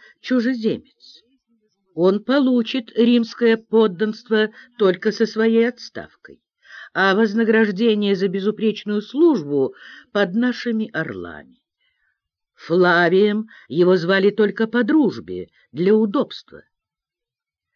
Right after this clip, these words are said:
Всё-таки это был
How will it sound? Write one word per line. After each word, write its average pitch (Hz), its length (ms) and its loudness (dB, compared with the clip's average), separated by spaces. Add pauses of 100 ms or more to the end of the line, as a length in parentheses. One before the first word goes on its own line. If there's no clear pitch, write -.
(560)
Всё-таки 226 720 0
это 220 580 0
был 196 460 -2